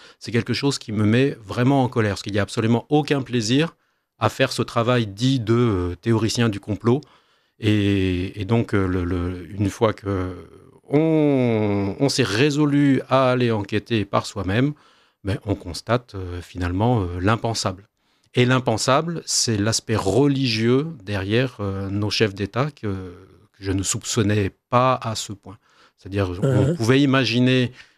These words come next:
Speaker 1: qu'on avait des déviances. On sait très bien, dans les loges maçonniques, il y a des rituels, il y a des choses qui s'apparentent un peu à, à, alors, je, je, parler de dérive sectaire, c'est peut-être un terme un peu trop fort, mais on, en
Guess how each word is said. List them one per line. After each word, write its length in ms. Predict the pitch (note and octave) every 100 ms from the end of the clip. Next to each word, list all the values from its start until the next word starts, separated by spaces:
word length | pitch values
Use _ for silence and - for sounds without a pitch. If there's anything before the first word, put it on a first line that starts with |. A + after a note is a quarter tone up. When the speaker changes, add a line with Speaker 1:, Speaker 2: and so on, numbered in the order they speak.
| _ _ _
Speaker 1:
qu'on 340 | - G#2 G#2
avait 200 | G#2+ G#2
des 120 | G#2+ G2+
déviances. 680 | G#2+ G2+ B2 E3 - - - F#2 F2
On 200 | F#2+ F#2
sait 160 | -
très 160 | G2+ G#2+
bien, 300 | G2+ A2+ A2+
dans 180 | G#2 F#2+
les 120 | F#2
loges 240 | G2 G2+ G2
maçonniques, 720 | G2+ - - G#2+ G#2 G#2+ -
il 120 | F#2
y 40 | F#2
a 40 |
des 120 | F2+
rituels, 520 | F#2+ A2+ - A2+ A#2
il 60 | G2+
y 40 |
a 40 | F#2
des 140 | F2+
choses 280 | - G#2+ G#2+
qui 100 | -
s'apparentent 600 | - A#2 A#2+ G#2 A#2 - - _ - _
un 120 | G#2
peu 300 | G2+ A#2 A2+
à, 360 | G2+ F2 E2 E2 - _ _ _ -
à, 180 | G2
alors, 280 | F#2 F2 F2
je, 160 | F2+ -
je, 80 | - G2+ F#2+ _ _ _ _
parler 280 | G2+ G2 F#2+
de 80 |
dérive 320 | G2 G#2 G2+ -
sectaire, 560 | G#2+ - A2+ A2 F2+
c'est 200 | - G2
peut-être 260 | F#2 G2+ F#2+
un 80 | F#2+
terme 260 | G2+ F#2+
un 80 | G2
peu 160 | - G2+
trop 140 | -
fort, 260 | G2+ C3+ C3+
mais 300 | A2 G2+ G2
on, 240 | F#2+ F#2
en 580 | F#2 F2+ G2 _ _ F#2+